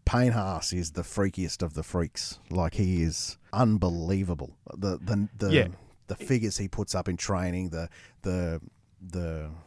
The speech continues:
Speaker 1: the scores he puts up statistically.
Speaker 2: And consistently as well. It's not one-off stuff. It's,
Speaker 1: No.
Speaker 2: it's all the time. And going back to, you know, putting well, putting my coach hat on, which is at a completely different level to what the, you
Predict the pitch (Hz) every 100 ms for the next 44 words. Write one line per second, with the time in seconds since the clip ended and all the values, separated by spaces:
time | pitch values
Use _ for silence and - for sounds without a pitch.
0 | - - - - - 87 - - 123 110
1 | 101 92 - 101 - 82 - 80 - 95
2 | - - 71 135 127 110 - 127 - -
3 | 110 95 92 87 104 90 117 127 113 101
4 | 95 - - 95 - 113 95 78 - 120
5 | - - - 107 90 - 104 92 - -
6 | - - - 123 117 - - 147 165 123
7 | 110 - 104 92 87 - 104 85 - 107
8 | 95 90 80 _ _ - 80 78 113 92
9 | 95 110 - 104 - - - - 104 95
10 | 92 92 104 98 - 107 - 151 117 104
11 | - 98 92 92 92 95 95